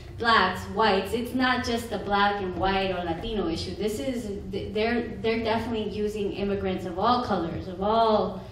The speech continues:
you know, um, walks of life to, um, ensure that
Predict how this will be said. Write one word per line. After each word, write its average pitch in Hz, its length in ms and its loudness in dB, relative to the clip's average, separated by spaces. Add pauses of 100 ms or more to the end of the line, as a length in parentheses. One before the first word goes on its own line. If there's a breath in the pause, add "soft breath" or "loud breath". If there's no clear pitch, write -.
(520 loud breath)
you 196 160 -4
know, 170 320 -2 (260 loud breath)
um, 175 540 -8
walks 190 280 0
of 190 100 -6
life 175 320 -4
to, 190 340 -6 (320 loud breath)
um, 185 560 -4
ensure 202 560 0
that 175 400 0